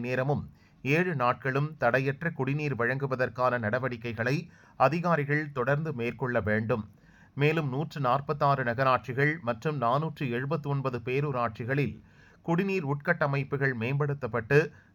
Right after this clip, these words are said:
தினமும் குறைந்தபட்சம் மூன்று மணி நேரம் குடிநீர் வழங்குவதை உறுதி செய்ய வேண்டும். சென்னையில் அடையாறு மறுசீரமைப்பு திட்டத்துடன் இணைந்து கூவமாறு,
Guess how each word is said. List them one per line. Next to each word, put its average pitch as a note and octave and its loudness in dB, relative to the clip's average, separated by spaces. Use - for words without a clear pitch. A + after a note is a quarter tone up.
தினமும் D3+ 0
குறைந்தபட்சம் C#3 -2
மூன்று F3 0
மணி C#3 0
நேரம் C#3+ 0
குடிநீர் D3 -2
வழங்குவதை C3 0
உறுதி C#3+ -2
செய்ய A2 -4
வேண்டும். A2+ 0
சென்னையில் F3 0
அடையாறு E3 2
மறுசீரமைப்பு C#3+ -2
திட்டத்துடன் C3 -2
இணைந்து B2 2
கூவமாறு, C#3+ 4